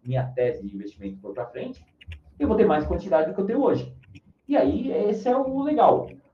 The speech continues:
Poderia também tá usando pra vender tudo que eu ganho semanalmente, esse um e meio por cento, e transformar em dólar. Ah, fiz investimento aqui na base, pode valorizar, mas todo o rendimento eu boto pra carteira e vira dólar. Pode ser também.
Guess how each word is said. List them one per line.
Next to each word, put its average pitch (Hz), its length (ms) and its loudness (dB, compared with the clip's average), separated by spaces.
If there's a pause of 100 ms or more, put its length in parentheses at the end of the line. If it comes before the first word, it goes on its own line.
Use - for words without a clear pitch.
(260)
Poderia 208 400 4
também 196 320 0
tá 214 240 -2
usando - 500 -2
pra 170 160 0
vender 190 460 0
tudo 151 180 -2
que 180 60 -2
eu 160 80 -2
ganho 160 180 -2
semanalmente, 147 540 -4
esse 98 160 -10
um 139 80 -2
e 139 40 -2
meio 127 280 0
por 110 100 -8
cento, 214 320 -8
e 123 140 -6 (100)
transformar 113 480 -6
em - 20 -6
dólar. 147 440 0 (400)
Ah, - 120 -6
fiz 120 160 -10
investimento 123 520 -8
aqui 156 240 -10
na 151 100 -2
base, 135 380 -2
pode 117 260 -2
valorizar, 110 840 -2 (240)
mas 131 280 -2
todo 160 240 0
o - 20 6
rendimento - 440 0
eu - 60 -6
boto 170 240 -2
pra 180 140 -4
carteira 170 360 -6
e - 20 -8
vira 202 240 -6
dólar. 170 320 0
Pode - 260 -6
ser - 80 -20
também. 226 420 -6